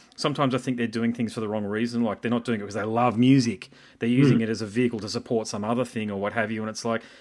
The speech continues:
Speaker 1: man, you're just diluting it. So
Speaker 2: Yeah.
Speaker 1: I think, I think you've got to sort of hyper-focus to your point, um,
Speaker 2: Yeah.
Speaker 1: to that point, and, like, be very clear about, if I'm a music journalist, I'm just gonna effectively focus on a lot of the extreme stuff
Speaker 2: Yeah.
Speaker 1: and, and bring that in. So I write about all sorts of other things. I've interviewed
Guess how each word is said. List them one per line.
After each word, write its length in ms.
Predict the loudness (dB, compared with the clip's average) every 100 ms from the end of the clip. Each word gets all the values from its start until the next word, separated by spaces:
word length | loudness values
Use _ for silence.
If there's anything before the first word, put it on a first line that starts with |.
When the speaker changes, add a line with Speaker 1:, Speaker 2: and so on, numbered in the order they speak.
| -6 0
Speaker 1:
man, 140 | 0
you're 100 | 0
just 160 | -2 0
diluting 460 | 2 4 2 -2
it. 140 | -6 -18 _ _ _
So 220 | -2 6
Speaker 2:
Yeah. 100 | 8
Speaker 1:
I 40 | 8
think, 280 | 4 -2 -2
I 140 | -2
think 120 | -2
you've 100 | 0
got 80 | 0
to 60 | 2
sort 200 | 2 2
of 100 | 2
hyper-focus 760 | 0 0 -2 -4 -4 -4 -8
to 100 | -6
your 80 | -6
point, 380 | -4 -6 -6 -12 -20 -20 -20 -4
um, 260 | 4 8 8
Speaker 2:
Yeah. 100 | 4 -2
Speaker 1:
to 140 | 0
that 200 | 2 2
point, 300 | 2 2 2 2
and, 200 | 0 2
like, 140 | 0
be 80 | 0
very 240 | 0 0
clear 380 | 0 -2 0 2
about, 360 | 0 0 -2 -6 -20 -20 -10
if 180 | -2 2
I'm 240 | 2 0 0
a 60 |
music 340 | 2 2 0 -2
journalist, 560 | 0 0 0 -4 -4
I'm 140 | -4 -4
just 160 | -6
gonna 220 | -4 -2 -2
effectively 440 | -4 -4 -4 -6 -4
focus 360 | -4 -4 -6
on 80 | -6
a 60 | -4
lot 140 | -4
of 80 | -6
the 80 | -8
extreme 400 | -8 -4 -4 -2
stuff 420 | -4 -6 -10 -20 -20 _ _ -4
Speaker 2:
Yeah. 200 | 0 0
Speaker 1:
and, 220 | 0 -2 2
and 220 | 0 2
bring 260 | 4 4 4
that 140 | 2
in. 120 | 2
So 160 | 2 4
I 20 |
write 240 | 4 4 4
about 200 | 2 0
all 100 | -2
sorts 180 | -4
of 100 | -2
other 160 | -2 -2
things. 300 | -4 -8 -4
I've 140 | -2
interviewed 480 | -2 -4 -6 -8 -10